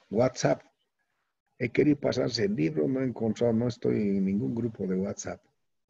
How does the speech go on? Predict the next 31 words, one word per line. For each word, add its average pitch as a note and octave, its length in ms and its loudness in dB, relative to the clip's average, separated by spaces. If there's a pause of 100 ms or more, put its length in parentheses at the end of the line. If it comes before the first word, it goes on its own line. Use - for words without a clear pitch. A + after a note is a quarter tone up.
(680)
Y A#2 200 4
ahora C#3 400 8
quisiera C3+ 440 2
pasarles B2 440 0
el G#2+ 140 2
video B2 500 6
de A2 160 0
cómo C#3 400 6
logró A#2 920 4 (1300)
llegar G#2+ 340 -2
a - 20 -2
este A2+ 200 -8
segundo A#2 420 -4
lugar A2 260 0
de G#2 100 2
competitividad G#2 840 -4
Singapur, A2+ 600 -4 (760)
que A#2+ 140 0
es A2+ 100 -2
básicamente F3+ 720 0
a C#3+ 80 2
mano D#3 260 2
dura, B3 360 4
¿no? G#3+ 360 -2
O B2 160 -8
sea, A2+ 140 -2
un, - 500 -4 (520)
un C#3 180 -2
gobierno, B2+ 680 4
yo B2 160 -2
diría, A#2 600 -2